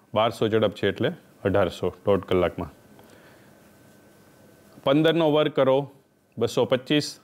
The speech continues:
અને બે મીંડા છે એટલે ચાર મીંડા મૂકી દો, એનો વર્ગ થશે. અઢારનો વર્ગ કરો, ત્રણસો ચોવીસ અને બે મીંડા છે એટલે ચાર મીંડા મૂકી દો અને એનો સરવાળો કરો. તો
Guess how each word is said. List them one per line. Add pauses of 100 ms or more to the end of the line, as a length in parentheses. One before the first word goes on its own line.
(100)
અને
બે
મીંડા
છે
એટલે
ચાર
મીંડા
મૂકી
દો, (480)
એનો
વર્ગ
થશે. (1300)
અઢારનો
વર્ગ
કરો,
ત્રણસો
ચોવીસ (920)
અને (180)
બે
મીંડા
છે
એટલે
ચાર
મીંડા
મૂકી
દો (760)
અને
એનો
સરવાળો
કરો. (1200)
તો